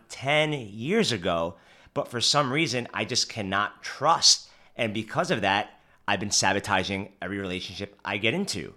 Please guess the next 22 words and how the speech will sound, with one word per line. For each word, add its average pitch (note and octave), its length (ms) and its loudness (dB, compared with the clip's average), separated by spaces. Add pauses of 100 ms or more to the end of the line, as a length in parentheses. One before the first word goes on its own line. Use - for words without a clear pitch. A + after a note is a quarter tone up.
(720)
Boom. C3+ 560 8 (340)
That B2+ 480 8
was C3+ 460 0
it. C#3+ 500 4 (460)
He A3 580 2
is F3 140 4
holding E3 380 2
himself F3+ 580 2
back D#3+ 460 2 (340)
from E3 240 -4
getting E3+ 300 4
into A3 320 4
a G3+ 40 8
relationship F#3 920 2 (340)
because F3 680 6 (260)
of E3 140 2
a E3+ 80 0
traumatic E3+ 560 2
experience F3 800 2 (180)
ten A3+ 420 6
years G#3 600 4
ago. C3 420 2